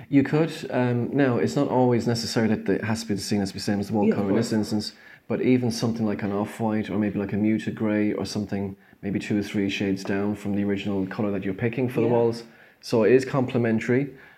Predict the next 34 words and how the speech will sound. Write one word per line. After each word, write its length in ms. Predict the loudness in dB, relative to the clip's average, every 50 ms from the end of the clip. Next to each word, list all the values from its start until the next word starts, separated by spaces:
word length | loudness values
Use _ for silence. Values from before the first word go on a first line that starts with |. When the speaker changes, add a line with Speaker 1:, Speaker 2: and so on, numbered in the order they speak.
| _ _ -6
Speaker 1:
um, 300 | -2 -2 0 0 0 0
but 100 | 0 0
it's 160 | 0 0 0
not 160 | 0 0 0
gonna 120 | 0 0 0
be 200 | 2 2 2 2
a 160 | 2 0 -2
stark 420 | -4 -6 -4 -2 0 0 0 -2
contrast, 560 | -4 -6 -6 -6 -4 -4 -4 -4 -6 -6 -6 -6
but 80 | -4
it 80 | -2 -2
is 140 | -2 -2 -2
celebrating 500 | -4 -4 -4 -4 -4 -4 -4 -4 -4 -6
the 60 | -6
features 320 | -6 -6 -6 -6 -8 -8 -10
that 160 | -8 -8 -8
you 60 | -8
have 240 | -6 -6 -6 -6 -8
as 100 | -8 -4
well. 140 | -2 -2 -2
Speaker 2:
Okay, 360 | -2 -2 -4 -4 -6 -6 -8 -12 -8 -4
and 160 | -2 -2 0
then 180 | -2 -2 -2 -2
let's 200 | -4 -4 -4 -6
just 140 | -6 -4 -4
say 100 | -2 -2
we 120 | -2 -4
had 260 | -4 -6 -8 -6 -4
done 200 | -4 -2 -2 -2 -2
that 260 | -4 -6 -8 -10 -12 -8
on 140 | -4 -2
the 60 | -2 0
Speaker 1:
Yeah. 100 | 0 0
Speaker 2:
ceiling. 380 | 0 0 0 -2 -4 -6 -8